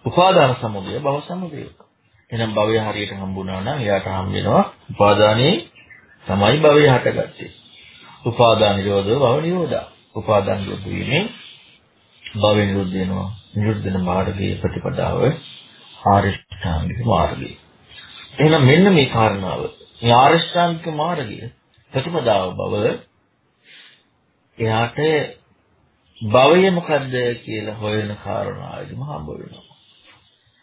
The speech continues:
භවය හරියට මොකද්ද කියලා හෙව්වොත් භවයේ හටගන්න හේතුව හම්බ වෙනවා.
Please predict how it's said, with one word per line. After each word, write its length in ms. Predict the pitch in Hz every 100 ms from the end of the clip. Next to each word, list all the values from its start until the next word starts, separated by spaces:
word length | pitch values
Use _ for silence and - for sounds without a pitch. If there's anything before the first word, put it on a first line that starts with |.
| _
භවය 260 | 127 139 151
හරියට 420 | 139 139 156 156
මොකද්ද 380 | 143 139 143 139
කියලා 260 | 139 135 135
හෙව්වොත් 500 | 139 151 123 - - _ - _ _ _ _ _ - - _ _ _ _ _ _ _ _ _
භවයේ 420 | 113 135 151 147
හටගන්න 480 | 139 147 147 147 147
හේතුව 440 | 143 160 185 156 127
හම්බ 260 | 110 101
වෙනවා. 380 | 101 90 87 101